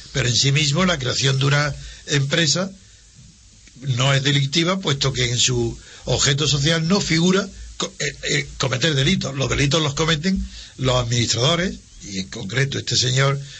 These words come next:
eh, Urdangarín, lo comete el delito de utilizar so-, eh,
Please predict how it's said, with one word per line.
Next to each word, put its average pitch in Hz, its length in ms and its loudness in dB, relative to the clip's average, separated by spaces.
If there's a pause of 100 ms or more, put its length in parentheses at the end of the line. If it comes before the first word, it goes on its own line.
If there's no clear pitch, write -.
(200)
eh, 139 360 0
Urdangarín, 143 720 2 (460)
lo 98 160 -16
comete 113 300 -2
el 139 100 2
delito 147 300 2
de 170 80 2
utilizar 139 580 -2 (340)
so-, - 240 -4
eh, - 400 -8